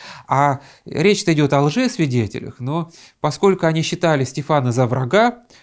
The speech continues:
то, э, конечно, врага надо уничтожить, думали они. И вот они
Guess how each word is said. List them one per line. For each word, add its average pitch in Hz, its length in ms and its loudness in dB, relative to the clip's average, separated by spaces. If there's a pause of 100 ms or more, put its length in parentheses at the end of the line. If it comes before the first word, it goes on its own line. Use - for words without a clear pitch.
(160)
то, 123 300 -4
э, 113 720 -8
конечно, 165 380 -6
врага 139 320 0
надо 160 240 -4
уничтожить, 147 580 0
думали 123 300 -2
они. 127 320 -4 (260)
И 143 140 -6
вот 226 240 -2
они 208 320 -2